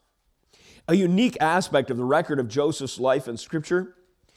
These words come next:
is a relative lack of personal sin and human moral weakness. Most of the stories of our quote-unquote heroes in Scripture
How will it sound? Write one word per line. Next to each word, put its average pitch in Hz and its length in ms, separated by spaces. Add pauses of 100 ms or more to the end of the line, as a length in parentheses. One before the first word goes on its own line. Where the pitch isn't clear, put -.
(340)
is 156 140
a 160 60
relative 175 500
lack 139 340
of 120 120
personal 143 360
sin 131 480 (560)
and 135 240
human 170 580
moral 147 560
weakness. 113 680 (500)
Most 156 320
of 143 80
the 127 80
stories 147 560
of 117 80
our 110 100
quote-unquote 135 480
heroes 147 300
in 107 120
Scripture 104 640